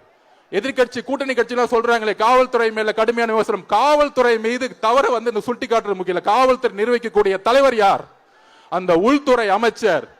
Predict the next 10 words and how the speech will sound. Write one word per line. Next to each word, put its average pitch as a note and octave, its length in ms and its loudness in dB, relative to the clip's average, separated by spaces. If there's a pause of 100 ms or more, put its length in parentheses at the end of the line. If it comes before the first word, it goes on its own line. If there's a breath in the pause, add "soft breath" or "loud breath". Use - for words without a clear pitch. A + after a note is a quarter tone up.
(240 soft breath)
முப்பத்தி A3+ 680 -2
ஓரு F#3 400 4
நிரபராதிகளுக்கும் G3 1040 0 (500 soft breath)
ஒரு F3+ 220 2
முடிவை C4 360 2
சொல்ல G#3 280 0
வேண்டும். D#3 400 -4 (240)
முடிவை A#3 440 2
சொல்ல A#3 280 0
என்றால் G#3 580 2